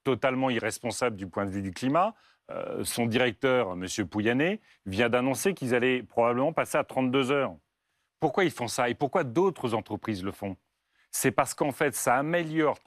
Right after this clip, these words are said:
tellement les conditions de travail, ça intègre les équilibres vie privée, vie professionnelle, qu'il n'y a pas de baisse de productivité, monsieur Le Chypre. Il n'y a pas de baisse de productivité. Mais mon projet, c'est pas d'imposer les trente-deux heures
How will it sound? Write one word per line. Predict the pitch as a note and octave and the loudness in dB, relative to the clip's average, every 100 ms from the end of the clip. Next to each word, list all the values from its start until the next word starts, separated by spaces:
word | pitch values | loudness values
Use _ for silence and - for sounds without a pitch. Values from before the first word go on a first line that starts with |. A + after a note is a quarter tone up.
| - | 0
tellement | B3 G#3+ F3 C#3+ - _ _ _ | 2 0 -2 -2 -4 _ _ _
les | - A#2 | 0 0
conditions | - G#3 F3+ C#3+ - C3 | 0 -2 0 -2 -2 -2
de | A2 | -2
travail, | - G2+ F#2 D#2+ D2+ _ _ _ | -2 -2 -2 -4 -12 _ _ _
ça | - - D3 - | -4 0 0 0
intègre | E3+ D3+ F3 F3+ D3+ C3 | -2 2 2 2 2 2
les | B2+ A#2 | 2 0
équilibres | C3+ D#3 C#3+ E3 D3 _ | -2 0 0 0 -2 _
vie | F#2 G2+ F#3 | -6 0 0
privée, | - D#3+ C#3 A2+ F#2+ - _ _ _ - | 0 0 2 2 0 -6 _ _ _ -12
vie | F2+ G#2 F#3 | -2 4 4
professionnelle, | G#3 E3+ D#3 C#3 - A#2 G#2 - _ _ | 4 2 2 0 0 2 0 -2 _ _
qu'il | - D#3 | -4 2
n'y | D#3 | 2
a | |
pas | D3 F3 F#3 | 4 2 2
de | |
baisse | B2+ G#2+ | 0 0
de | G2 | -2
productivité, | - G2+ F#2 - F2 E2 F#2+ F2 _ - | -2 -4 -6 -8 -8 -4 -4 -6 _ -6
monsieur | F#2 G2 | -4 -2
Le | F2 | -2
Chypre. | - G2+ _ _ _ | -4 -6 _ _ _
Il | E3 F3+ | 2 4
n'y | F3 | 4
a | |
pas | E3 F3+ F#3 | 2 2 2
de | |
baisse | C3 A2+ | 0 -2
de | F2 | -2
productivité. | G2+ G#2+ E2+ E2 - E2+ - F2 - - - | -6 -6 -6 -8 -10 -8 -4 -6 -6 -8 0
Mais | C3 D3 - | 4 2 0
mon | A#2+ C#3+ A3 | -2 0 0
projet, | G#3+ - B2 G#2 G#2 - _ _ _ | 0 0 2 2 -2 -4 _ _ _
c'est | - - | -4 0
pas | B2 D3 | 2 2
d'imposer | B2+ C3 B2 B2+ B2 D#3+ | 4 0 0 0 2 2
les | C3+ | 0
trente-deux | - A2+ G#2 A#2 A2 | -2 -6 -2 -2 2
heures | E3 G#3 | 2 0